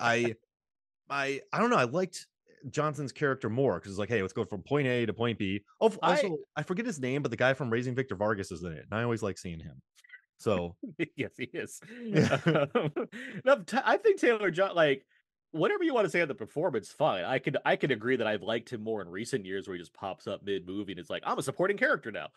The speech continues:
Speaker 2: <laughs> Uh, like Tenet or like
Speaker 1: Oh,
Speaker 2: all of
Speaker 1: yeah.
Speaker 2: Bullet, or
Speaker 1: Bullet
Speaker 2: Bullet Train, where he gets to
Speaker 1: Train.
Speaker 2: play, like,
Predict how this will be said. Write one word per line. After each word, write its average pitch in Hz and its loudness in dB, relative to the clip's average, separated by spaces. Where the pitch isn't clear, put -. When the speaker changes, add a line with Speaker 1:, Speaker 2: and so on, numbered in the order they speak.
Speaker 2:
<laughs> - -14
Uh, 151 4
like 120 0
Tenet 117 -8
or 120 0
like 120 4
Speaker 1:
Oh, 120 8
Speaker 2:
all 107 6
of 101 0
Speaker 1:
yeah. 95 0
Speaker 2:
Bullet, 131 0
or 160 0
Speaker 1:
Bullet 107 -6
Speaker 2:
Bullet 123 6
Train, 117 0
where 110 0
he - 0
gets 98 -2
to 92 -8
Speaker 1:
Train. - -12
Speaker 2:
play, 139 0
like, 120 2